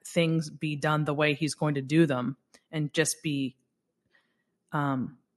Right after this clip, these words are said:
thankful and appreciative of the way he does them without telling him how to do it, um, understanding that he doesn't want to be mothered or told how to do something. He just wants to do it for you and have you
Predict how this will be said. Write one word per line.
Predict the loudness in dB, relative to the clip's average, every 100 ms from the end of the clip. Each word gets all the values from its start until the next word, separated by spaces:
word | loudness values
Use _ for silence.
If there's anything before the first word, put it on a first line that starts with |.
| 6
thankful | 10 10 8 0 0
and | -2
appreciative | 0 2 2 2 0 -2 -10 4
of | 8 8 6 -10 -10
the | 2
way | 10 12
he | 12 6
does | 2 0
them | -2 -2
without | -2 -2 -4 -4 2
telling | 8 10 10
him | 8
how | 6 8
to | 8
do | 4 0
it, | -2 -4 -10 _ _ _ _ _ _ _ _ _ _ -8
um, | -6 -4 2
understanding | 4 4 2 2 2
that | 0
he | 2
doesn't | 4 4 0
want | 2 8 8 6 0
to | 0
be | 2 2
mothered | 2 4 4 2
or | -2
told | 0 2 2 -2 -12 _ _ _ _
how | 0 2
to | 2
do | -2
something. | -2 -4 0 0
He | 0
just | -2 -4
wants | -4 -4 -6
to | -10
do | -6 -2
it | -4
for | -4 -2 0
you | 0
and | 0 0
have | -2 -2
you | -2 -2 -4